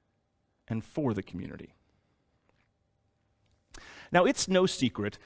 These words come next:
that I am a huge fan of the congregational way. I was raised a Congregationalist, explored other denominations in divinity school, and then returned to the fold in ever more eager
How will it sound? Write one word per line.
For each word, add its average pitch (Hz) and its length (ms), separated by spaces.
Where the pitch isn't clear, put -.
that 131 180
I 147 140
am 160 180
a 127 80
huge - 580
fan 104 360
of 123 140
the 139 80
congregational 110 720
way. 98 240
I 110 80
was 104 200
raised 143 320
a 160 40
Congregationalist, 123 920
explored 196 640
other 190 240
denominations 151 800
in 131 80
divinity 123 400
school, 123 440
and 139 180
then 214 380
returned 202 500
to 196 40
the 185 80
fold 113 480
in 131 180
ever 165 240
more 143 320
eager 147 480